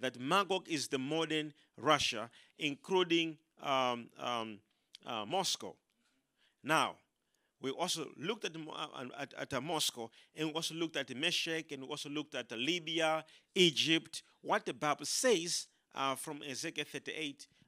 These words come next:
uh, from verse one going down, and as well as Genesis chapter ten from verse two going down. So we tracked down these nations. And in Ezekiel thirty-eight, the Bible speaks of a nation from the northern part of Israel, which is Russia, that will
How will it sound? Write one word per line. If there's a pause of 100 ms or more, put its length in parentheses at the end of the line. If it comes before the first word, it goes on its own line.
(100)
uh,
from
verse
one
going
down, (280)
and
as
well
as
Genesis
chapter
ten
from
verse
two (340)
going
down.
So
we (260)
tracked (140)
down (220)
these
nations. (420)
And
in
Ezekiel
thirty-eight,
the
Bible
speaks
of
a
nation (220)
from
the
northern
part
of
Israel, (240)
which
is
Russia, (280)
that
will